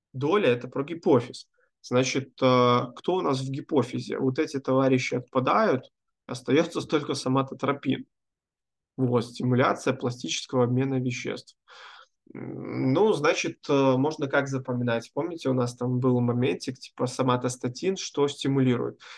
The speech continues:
Он, значит, будет стимулировать энергетический обмен. Соматостатин стимулирует энергетический обмен, а соматотропин стимулирует пластический обмен. Ну, в принципе, логично.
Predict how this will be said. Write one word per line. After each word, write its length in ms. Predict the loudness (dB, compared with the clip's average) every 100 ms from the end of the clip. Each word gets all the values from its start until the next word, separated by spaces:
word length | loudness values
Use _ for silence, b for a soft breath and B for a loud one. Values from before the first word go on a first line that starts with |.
| B 0
Он, 200 | 2 2
значит, 340 | 2 2 0
будет 240 | -2 -2 -6
стимулировать 640 | -4 0 2 2 2 0
энергетический 880 | 2 2 0 -2 -4 -6 -6 -6 -4
обмен. 260 | -4 -6 -10 B B B B
Соматостатин 880 | -2 2 2 0 -6 -4 -4 0 -2
стимулирует 720 | -2 -2 0 2 4 4 2 -2
энергетический 960 | 0 0 0 -6 -8 -4 -4 -2 -2
обмен, 460 | 0 -2 -2 -4 -4
а 100 | -4
соматотропин 920 | -2 0 2 0 -2 -4 -2 -2 -2 -4
стимулирует 720 | -4 -2 0 2 2 0 0
пластический 680 | -2 -2 -10 -16 -12 -4 -4
обмен. 280 | -2 -10 -12 B B B _
Ну, 180 | -4 -4
в 80 | -4
принципе, 380 | -8 -8 -8 -2
логично. 460 | -2 -4 -10 -14